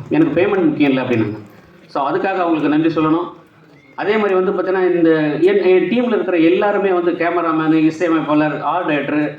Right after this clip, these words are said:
அஹ், காஸ்டியூமர், மேக்கப் மேன், எல்லாம் ஒவ்வொருத்தரும் பி ஆர் ஓ, டிசைனர், எனக்காக எந்த நேரம் கேட்டாலும் உழைக்கிறதுக்கு தயாருன்றாங்க. "நீங்க ஜெயிக்கணும் சார், நீங்க ஜெயிக்கணும் சார்." எனக்கு ஒரு டவுட், ரொம்ப சினிமால அன்பு சார் தெரியும்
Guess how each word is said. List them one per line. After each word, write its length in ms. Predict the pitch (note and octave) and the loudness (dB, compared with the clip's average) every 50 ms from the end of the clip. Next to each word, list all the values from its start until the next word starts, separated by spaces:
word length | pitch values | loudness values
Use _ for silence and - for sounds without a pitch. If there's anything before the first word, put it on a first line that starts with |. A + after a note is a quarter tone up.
| - - - - - - | -18 -20 -20 -20 -10 -6
அஹ், 200 | C#3 C#3+ C#3 C3+ C#3+ | -4 -4 -4 -4 -6
காஸ்டியூமர், 340 | D#3 F3 F3 - E3 D#3+ D#3 | -6 -6 -2 0 0 2 2
மேக்கப் 320 | D#3 F3 F3 F3+ F#3 E3 | 2 0 0 -2 -4 -2
மேன், 160 | E3 D#3 C#3 C3 | 0 0 0 0
எல்லாம் 240 | E3 F#3+ G3+ F#3 | 0 0 0 0
ஒவ்வொருத்தரும் 640 | F3 F#3+ A3+ A#3+ B3+ B3 - - G#3+ G3+ D#3 - - | 0 0 2 2 2 2 2 0 0 0 0 -2 -2
பி 140 | G3 G3+ F#3+ | 0 0 0
ஆர் 140 | F3+ E3+ | 0 0
ஓ, 100 | E3 D#3+ | 0 0
டிசைனர், 840 | D#3 D3+ G#3 G#3+ - B3 B3+ A#3 G#3+ F#3 D#3+ D#3+ D#3+ D#3 D#3 - - - - - - - - - _ _ - - | 0 0 -2 0 0 0 0 0 0 -2 0 -2 -2 -4 -6 -10 -14 -20 -20 -20 -20 -20 -20 -20 _ _ -16 -4
எனக்காக 560 | - F3 - A#3 A#3+ A#3+ B3 B3+ C4 C4 B3 | -4 -2 -2 -2 -4 -2 -2 -2 -2 -2 -2
எந்த 340 | A3+ F#3 G3 G#3+ B3+ D4+ D4+ | 0 0 2 2 2 2 0
நேரம் 240 | C#4 C#4 C4+ B3+ B3+ | 0 0 -2 -2 -2
கேட்டாலும் 400 | B3 A3+ A#3 A#3 A#3 A3 G#3+ G#3 | -2 -2 -2 -2 -2 -2 -2 -2
உழைக்கிறதுக்கு 380 | G#3 G#3 G#3 F#3+ G3 G3 G3+ | -4 -4 -2 -2 0 0 0
தயாருன்றாங்க. 580 | F3+ F#3+ F#3+ F3+ E3+ D#3 C#3 C3 A#2+ A#2 A2+ A#2 - - - | 0 -2 -2 -2 -2 -2 -4 -4 -4 -4 -6 -8 -10 -8 -2
"நீங்க 360 | D#3 F#3+ G#3 F3+ D#3+ D#3+ G3 | -2 0 0 0 0 2 0
ஜெயிக்கணும் 260 | G3+ G3+ G3+ F#3 D#3+ | 0 2 0 -2 -2
சார், 240 | C#3 C3 A#2 - - | -2 -2 -4 -6 -2
நீங்க 200 | C#3 D#3+ F3+ F#3+ | 0 2 2 2
ஜெயிக்கணும் 460 | F#3 D#3+ F#3+ G4+ G4 G3 F3+ D#3+ C#3+ C3+ | 2 2 0 0 2 0 0 0 0 -2
சார்." 180 | A#2 - - - - - _ - - - | -4 -6 -8 -12 -18 -20 _ -20 -18 -6
எனக்கு 220 | - F3+ G3 F#3 F#3 | -4 -2 0 0 2
ஒரு 160 | F3 E3 - | 0 0 0
டவுட், 240 | F3+ G3 A#3+ B3+ B3+ | 0 -2 -2 0 2
ரொம்ப 500 | G#3+ D#3+ C#3+ E3 G#3+ A#3+ A#3+ A#3+ G3+ E3 | 0 2 2 2 0 0 0 0 0 0
சினிமால 600 | F3 F#3+ G3+ G#3 G3+ F#3 F3+ E3+ E3 D#3 D3 D3 | 2 2 2 2 2 0 0 0 -2 -2 -4 -2
அன்பு 240 | D3+ F3 F#3+ G3 - | -2 0 0 0 -2
சார் 240 | G3 F3 E3 D3 | -2 -2 -2 0
தெரியும் 300 | D#3 E3 E3 D#3+ C#3+ C3+ | 0 0 2 2 0 -2